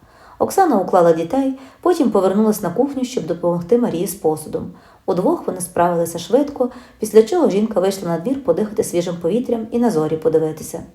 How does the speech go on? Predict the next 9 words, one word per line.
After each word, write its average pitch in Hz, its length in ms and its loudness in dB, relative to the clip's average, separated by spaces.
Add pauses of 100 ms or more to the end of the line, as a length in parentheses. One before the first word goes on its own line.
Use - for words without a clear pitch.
(800)
Василь 170 320 0
знову 240 380 0
сів 196 220 -2
на 208 80 0
своє 180 260 0
улюблене 208 500 0
місце 160 320 -6
біля 175 220 -2
вікна. 160 320 -8